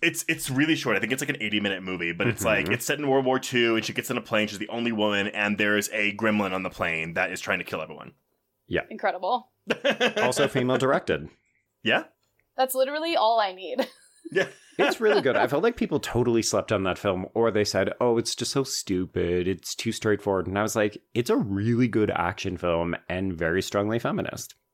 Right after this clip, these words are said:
Speaker 1: It's very fun to, well, also 'cause it, it got a lot of flack though, because the writer on it was Max Landis,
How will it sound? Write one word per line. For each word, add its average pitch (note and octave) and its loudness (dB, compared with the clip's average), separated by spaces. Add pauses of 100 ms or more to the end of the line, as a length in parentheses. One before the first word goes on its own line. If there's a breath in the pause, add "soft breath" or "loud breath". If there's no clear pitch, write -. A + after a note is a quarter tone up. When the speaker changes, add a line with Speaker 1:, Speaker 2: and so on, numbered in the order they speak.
(140)
Speaker 1:
It's C3+ -4
very C3 2
fun C3+ -2
to, C#3+ -8
well, D#3 4
also D#3+ 0
'cause D3 -2
it, - -6
it C#3+ -2
got C3+ 2
a D3 4
lot C#3 4
of A2+ -2
flack A2 0
though, G2+ 2
because G#2 -4
the G#2+ -2
writer F#2 -2
on B2+ 0
it C#3+ 0
was G#2+ 2
Max G2 -2
Landis, B2 2